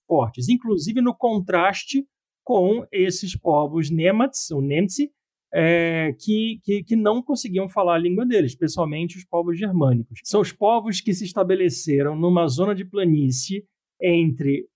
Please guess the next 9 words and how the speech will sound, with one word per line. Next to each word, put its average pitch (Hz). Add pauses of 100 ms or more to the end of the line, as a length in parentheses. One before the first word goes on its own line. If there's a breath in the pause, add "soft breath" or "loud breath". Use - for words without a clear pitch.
duas 196
áreas 185
montanhosas, 139
os 165 (160)
Balcãs 190
propriamente 170
ditos, 127
a 156
sudeste, 185